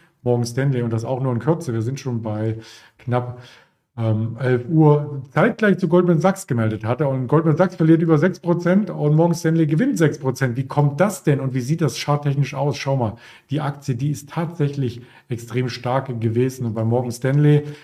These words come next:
hat man zwar auch einen Gewinneinbruch hinnehmen können, aber der war eben nicht so hoch. Die Erträge gingen um nur, und jetzt haben wir die Zahlen nämlich im direkten Vergleich, die Erträge gingen um zwölf Prozent,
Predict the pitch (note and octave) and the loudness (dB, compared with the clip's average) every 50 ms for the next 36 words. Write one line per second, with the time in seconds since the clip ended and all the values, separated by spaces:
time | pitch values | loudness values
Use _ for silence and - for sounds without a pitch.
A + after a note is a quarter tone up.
0 | - - - _ - C#3 C#3 - E3+ D3 C3+ - - - C3 A#2+ A#2+ A#2+ C3 F3 | -20 -20 -10 _ -4 -4 0 2 2 2 2 0 -2 -2 -2 -2 -2 0 0 2
1 | G3 G3+ G3 G#3+ F3+ F3+ E3+ F#3 F#3+ G3 E3+ E3 D3 D#3+ E3 - D#3+ E3 E3 E3 | 2 2 2 2 4 4 4 4 4 4 4 2 2 0 0 0 0 2 2 2
2 | E3+ E3+ D#3+ D3+ - D3 D3+ D#3 D3+ - C3+ D3 D#3+ D3+ D#3+ D3 D#3 D#3 D3+ D3 | 2 2 2 2 2 2 2 2 0 -2 0 0 2 2 2 2 2 0 0 0
3 | D#3 E3 D#3 - - F3 A#2+ A2+ D3+ A3+ B3 F#3 - - - - - - _ - | 0 0 0 0 -2 -2 0 2 4 4 4 4 4 0 -4 -12 -16 -20 _ -6
4 | C3 B2+ B2 A#2+ B2+ C3+ D#3+ D#3+ D#3 D3 C#3+ D3+ D#3 D#3 D3+ D3+ D3+ C#3+ C#3 C3+ | -4 -4 -2 0 0 2 2 4 2 2 4 4 4 4 4 4 2 2 2 2
5 | C3+ C#3 F#3 A#3+ C4 G#3 D3 D3+ D#3+ D#3 - - - - - B2 B2+ B2 - C#3 | 4 6 6 8 8 8 6 6 4 0 -4 -12 -14 -8 -6 -4 -2 0 2 2
6 | C#3 C#3 C3 C3 C3+ - - B2+ C3 C3 C3 B2+ B2 A#2 B2 A#2+ A2+ A#2+ A2+ A2+ | 2 2 0 -2 -4 -2 0 0 2 2 0 -2 -2 -2 -2 0 0 0 0 -2
7 | - A#2+ A2+ - A2 A2+ - D#3 E3 D3+ C3 A#2+ - A#2+ A2+ A2 A2+ A#2 B2+ B2 | -2 -4 -6 -6 -6 -4 0 2 2 2 2 0 -2 -4 -4 -4 -2 -2 -2 -2
8 | A#2+ A2+ A#2+ C#3+ D3+ D3 C#3 C3 A#2+ A2+ - - B2+ D#3 A#3+ C#4 - - - - | -2 -2 -2 -2 -2 -2 -2 -4 -6 -6 -4 2 4 4 4 4 2 -2 -4 -4
9 | B2+ A#2+ - - A#2+ A2+ A#2 C3+ C#3 | -4 -4 -4 -2 -2 0 0 0 -2